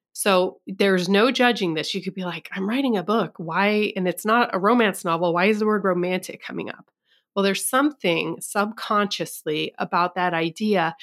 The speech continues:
that has a certain vibration. And if you can just, like, dump some words down and start doing,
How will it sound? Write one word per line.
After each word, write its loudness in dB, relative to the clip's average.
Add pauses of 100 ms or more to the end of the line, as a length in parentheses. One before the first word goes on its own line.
(260)
that -8
has 0
a -8
certain -2
vibration. -4
And -2
if -6
you -2
can 0
just, -2
like, -4
dump -6
some -2
words -2
down -4
and -12
start -2
doing, -2